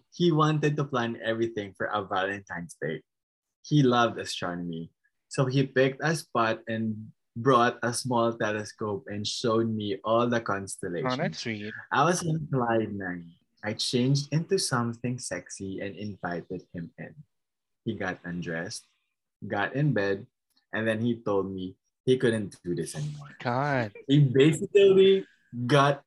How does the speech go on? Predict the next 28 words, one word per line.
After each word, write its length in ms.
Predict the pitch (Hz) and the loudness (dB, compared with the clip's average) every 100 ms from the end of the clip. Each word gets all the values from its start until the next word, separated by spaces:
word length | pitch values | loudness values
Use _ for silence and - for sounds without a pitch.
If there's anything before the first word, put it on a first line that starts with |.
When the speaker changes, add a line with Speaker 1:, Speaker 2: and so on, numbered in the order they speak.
| - | 0
Speaker 1:
undressed 680 | 151 143 123 117 120 - - | 4 6 6 4 2 -2 -2
to 100 | 131 | -2
break 400 | 113 117 117 113 | 2 4 2 -2
up 240 | 107 - | -8 -6
with 140 | 101 98 | -10 -10
me. 280 | 95 92 - _ _ _ | -14 -14 -18 _ _ _
He 120 | - 151 | -6 2
said 280 | 170 147 | 4 4
I 160 | 120 120 | 2 0
deserved 680 | 123 120 - 123 110 113 113 | 2 -2 0 0 2 0 -4
a 160 | - 113 | -2 0
really 460 | 113 123 123 120 | 0 0 0 0
nice 340 | 113 104 104 - | -2 -4 -6 -8
Valentine's 640 | 98 95 95 90 92 87 | -6 -4 -6 -8 -10 -8
Day 140 | 92 | -10
before 360 | 92 92 90 87 | -10 -10 -10 -12
he 240 | - 87 | -10 -12
did 200 | 78 85 80 | -8 -6 -6
it. 160 | - _ _ _ _ - | -10 _ _ _ _ -20
What 140 | - 95 | -18 -6
can 160 | 143 | -2
I 80 | 151 | 0
say 240 | - 95 95 | -2 -4 -6
about 400 | 92 85 85 - | -6 -6 -8 -8
that? 400 | 80 76 - - _ _ _ - - | -10 -10 -12 -20 _ _ _ -10 2
Speaker 2:
First 240 | 285 440 - | 6 8 8
of 160 | 269 | 4
all, 240 | 156 139 | 6 6